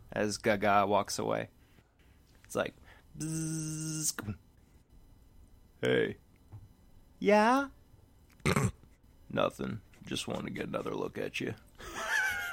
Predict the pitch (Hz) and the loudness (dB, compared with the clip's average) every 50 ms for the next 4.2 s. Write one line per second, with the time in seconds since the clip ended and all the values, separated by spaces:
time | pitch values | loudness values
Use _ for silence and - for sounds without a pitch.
0 | - 698 679 622 - - - - - - - - - 170 - - - - - - | -8 -2 -2 -2 -2 0 -4 -2 -2 -2 -2 0 -2 -4 -4 -4 -10 -10 -10 -10
1 | - - - 170 - - 185 - - - - - - - - - - - - - | -8 -4 -4 -6 0 0 -2 -2 -2 -8 -14 2 4 4 4 4 0 -4 -4 -4
2 | - - - - - - - - - - - - - - - - - - - - | -8 -16 -20 -20 -20 -20 -20 -20 -20 -20 -20 -20 -20 -20 -16 -8 -4 0 4 10
3 | - 392 403 - 160 147 139 - - - 135 135 127 120 107 101 98 - 98 95 | 10 10 10 10 6 6 4 4 8 10 12 12 12 10 8 4 4 4 2 2
4 | 92 87 - - | 0 -2 -4 -8